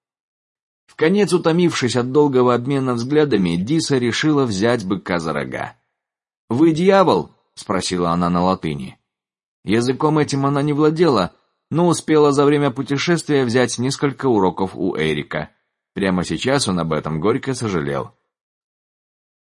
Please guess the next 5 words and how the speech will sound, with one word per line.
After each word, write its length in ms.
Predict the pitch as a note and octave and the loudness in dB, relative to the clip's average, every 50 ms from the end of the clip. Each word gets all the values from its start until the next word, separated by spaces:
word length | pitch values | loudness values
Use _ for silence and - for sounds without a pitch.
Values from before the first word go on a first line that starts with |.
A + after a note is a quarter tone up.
| _ | _
Затем 460 | - G2+ A#2 C3+ B2+ - F3 E3 E3 | -4 0 0 0 2 2 2 2 2
Диса 260 | D#3+ E3+ E3+ - E3 C#3+ | 2 2 2 2 0 0
повторила 520 | - D3+ - - D3+ D3 E3+ F3 E3 D3+ | 0 -2 -2 0 2 2 4 4 6 4
вопрос 400 | D3+ D3 C#3 - E3 E3 D#3+ D#3+ | 4 2 2 0 0 0 0 0
по-исландски, 920 | - - D#3 D#3 D3+ - F3+ F3 D#3+ B2+ G#2 - - - D2 D2 - _ | 0 0 2 2 2 2 2 2 2 0 0 -2 -4 -6 -8 -8 -8 _